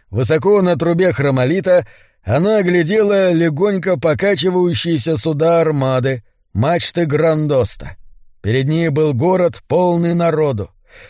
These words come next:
Предупреждение о следующей попытке не поступало, повсюду были люди. Они стояли, замерев на рынках и улицах, вглядывались в небо, пытаясь понять,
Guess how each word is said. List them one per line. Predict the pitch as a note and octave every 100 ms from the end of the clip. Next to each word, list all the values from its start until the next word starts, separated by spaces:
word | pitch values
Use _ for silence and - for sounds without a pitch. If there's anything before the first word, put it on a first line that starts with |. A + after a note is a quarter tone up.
| -
Предупреждение | G2 B2+ D3 D#3 D3+ D#3 F#3 F3+ E3+
о |
следующей | - E3 E3+ E3 C#3 D3
попытке | C#3+ B2+ F3 - E3
не | D#3+
поступало, | - D#3 - D3 B2+ A#2+ A#2 A#2+ - _
повсюду | - C3+ - A#2+ D3+ D#3
были | B2+ C3+ C#3+
люди. | B2+ A#2 G2+ - _ _ - _
Они | - D3+ D#3+
стояли, | - C3+ D#3 E3 D#3
замерев | C#3+ C3 D#3+ F3+ C#3
на | B2+ C#3
рынках | F3 E3+ D3 B2+
и | D#3
улицах, | D3 D3 C3+ A#2 C3 - - -
вглядывались | A#2 B2 D#3+ C#3+ C3 B2 A#2
в | G2+
небо, | A2 E3 E3 E3 - - -
пытаясь | A#2+ D#3+ C#3 -
понять, | C3 B2+ C3+ F3 E3